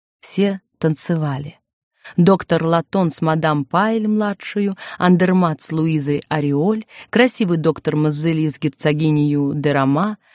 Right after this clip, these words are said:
Гантран с Шарлоттою Ариоль. Он нашептывал ей что-то на ухо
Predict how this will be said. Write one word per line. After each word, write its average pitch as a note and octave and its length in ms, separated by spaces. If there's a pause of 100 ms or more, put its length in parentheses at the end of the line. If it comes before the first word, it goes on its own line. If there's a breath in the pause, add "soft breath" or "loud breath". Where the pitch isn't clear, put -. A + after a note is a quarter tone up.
(160 loud breath)
Гантран E3+ 580 (160 soft breath)
с - 60
Шарлоттою F#3 920
Ариоль. E3+ 540 (520)
Он F#3 220
нашептывал E3 720
ей D3+ 160
что-то D3+ 340
на G3 240
ухо D3 340